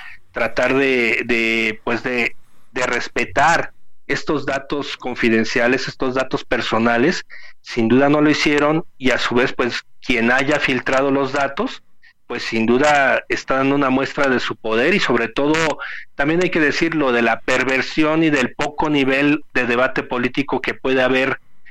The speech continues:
ahorita en la actualidad, tomando en cuenta que ya estamos en un periodo preelectoral muy cercano y que sin duda esto pues atenta no solamente contra Natalie Kitroff, sino también en su momento también podemos hablar de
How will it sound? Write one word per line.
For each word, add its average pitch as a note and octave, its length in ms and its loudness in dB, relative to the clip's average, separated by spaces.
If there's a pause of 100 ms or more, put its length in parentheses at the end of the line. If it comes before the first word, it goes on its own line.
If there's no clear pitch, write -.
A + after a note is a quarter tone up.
(140)
ahorita C3 400 0
en C#3 80 0
la C3 80 2
actualidad, A#2+ 640 0
tomando C#3 340 0
en C#3+ 80 -2
cuenta D3 380 -2
que C3 100 -2
ya B2+ 140 0
estamos C3+ 420 -4
en A#2+ 240 0
un C#3 160 0
periodo C3+ 540 0
preelectoral C3+ 720 2
muy C3+ 160 0
cercano C#3+ 640 0 (460)
y C3 80 -4
que B2 160 -4
sin A#2 240 0
duda D3+ 260 4
esto F#3+ 300 -4
pues D3+ 180 -6
atenta D3 640 2 (320)
no C4+ 140 0
solamente A#3 560 0
contra C3 800 2
Natalie C#3+ 460 0
Kitroff, G3 440 -2
sino A#2+ 280 0
también B2 320 0
en F3+ 120 0
su D#3 200 -6
momento C#3+ 400 -2
también C#3 360 0
podemos C#3+ 340 0
hablar C3+ 280 2
de C#3 240 2